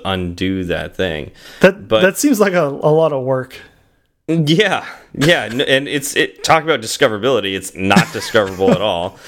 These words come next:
Speaker 2: <laughs>
Speaker 1: Um, you know, it, and talk about not direct manipulation either. Like, shake, undo, what?
Speaker 2: Yeah.
Speaker 1: Like, it has nothing to do, unless I'm, I guess you could think about it like an Etch-a-Sketch. I'm shaking to make it go,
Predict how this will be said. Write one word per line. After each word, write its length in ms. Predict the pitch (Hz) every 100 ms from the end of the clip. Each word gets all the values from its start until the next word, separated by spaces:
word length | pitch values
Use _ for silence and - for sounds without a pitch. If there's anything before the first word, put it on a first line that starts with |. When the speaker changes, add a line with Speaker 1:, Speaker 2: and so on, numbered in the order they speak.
| -
Speaker 2:
<laughs> 160 | 214 -
Speaker 1:
Um, 360 | 101 98 92 180 190 156 131 - - _ _ -
you 160 | 113
know, 140 | 104 95
it, 220 | 110 - -
and 380 | 110 113 117
talk 200 | - 135
about 360 | 135 120 - -
not 540 | 139 123 113 127 -
direct 400 | 113 113 117 117
manipulation 680 | 117 107 104 104 113 135 101
either. 360 | 98 127 98 90 90
Like, 360 | 98 90 - _ _ -
shake, 540 | - - 113 127 127 -
undo, 560 | 117 120 95 98 131 170
what? 360 | 151 107 160
Speaker 2:
Yeah. 160 | 160 139 - -
Speaker 1:
Like, 200 | 123 - - - -
it 160 | 214 -
has 360 | 139 165 127 135
nothing 560 | 156 170 175 175 151
to 80 | 120
do, 280 | 110 107 101 - -
unless 220 | 147 175
I'm, 280 | 180 139 - - - - 143
I 80 |
guess 180 | 147 143
you 80 | 143
could 80 | 127
think 120 | 120
about 140 | 110 104
it 40 |
like 120 | 95
an 60 | 95
Etch-a-Sketch. 560 | 90 - - 95 95 95
I'm 80 | 87
shaking 420 | - 90 87 87
to 80 | 85
make 200 | 85 80
it 60 |
go, 200 | 73 80